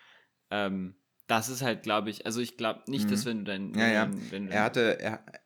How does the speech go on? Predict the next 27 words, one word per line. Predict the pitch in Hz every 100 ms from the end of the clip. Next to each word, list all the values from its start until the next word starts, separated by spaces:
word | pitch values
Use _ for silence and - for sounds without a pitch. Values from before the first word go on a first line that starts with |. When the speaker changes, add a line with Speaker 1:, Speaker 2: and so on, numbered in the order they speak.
| _
Speaker 2:
er | 101 107
hatte | - 117 95 71 _ - - - _
das, | 101 107 - - -
ähm, | 107 98 98 98 92 - _ _ _ - _
das, | - 92 - - -
äh, | 98 95
die, | 98 95
die, | 87 92
die, | 90 92 87
die | 92 87
Villa | 98 127 131 127
von | - 110 110
der | 104 101
saudischen | 90 95 113 127 120 - 110 104 101
Königsfamilie, | - 107 127 113 - - 85 87 87 87 92 120 101
wo | 95
er | 82 -
einmal | 98 123 135 139 139
da | 139 143 139
war, | 143 147 -
eine | 98 95 92 90
Superjacht, | 101 131 - 117 117 117 - -
wo | 85
er | 80
zweimal | - - 92 113 147 143 143
drauf | 147 127 135 143 -
war, | 131 143 143 156